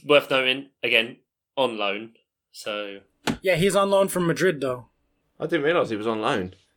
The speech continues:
Speaker 3: They, i-, if that's anything to go by, they're gonna look to make that permanent, surely.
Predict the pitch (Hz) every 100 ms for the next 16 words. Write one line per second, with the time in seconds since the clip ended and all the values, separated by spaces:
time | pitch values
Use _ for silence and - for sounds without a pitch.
0 | - 117 - - 117 - - 117 147 147
1 | - 98 95 90 95 90 98 98 98 92
2 | 98 92 98 - - 95 95 98 80 -
3 | 92 80 73 - 104 87 73